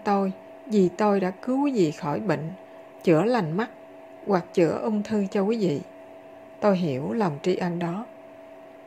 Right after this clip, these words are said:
Nhưng đừng nhắc tới những chuyện tầm thường này. Đây là chuyện nhỏ nhặt. Hãy thiền thêm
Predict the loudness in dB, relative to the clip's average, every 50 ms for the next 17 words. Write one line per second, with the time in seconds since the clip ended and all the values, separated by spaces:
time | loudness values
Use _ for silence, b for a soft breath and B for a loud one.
0 | -20 -12 -4 0 2 2 4 6 6 4 4 4 2 0 0 -2 -2 0 2 4
1 | 4 4 2 0 0 0 0 0 0 0 0 -4 -6 -2 0 0 0 0 -2 -2
2 | 0 0 0 0 0 -2 -2 -2 -4 -4 -8 -14 -20 -20 -20 -20 -20 -20 -20 -20
3 | -20 -20 -20 -20 -12 -6 -2 -2 0 0 -2 -4 -8 -14 -10 -6 -4 -4 -4 -4
4 | -4 -4 -4 -4 -2 -4 -4 -4 -4 -4 -4 -4 -4 -4 -4 -6 -12 -20 -20 -20
5 | -20 -20 -20 -20 -20 -20 -20 -20 -20 -20 -20 -20 -20 -20 -20 -20 -20 -20 -20 -20
6 | -20 -20 -8 -2 0 2 2 2 4 4 4 4 2 0 -2 0 0 2 0 0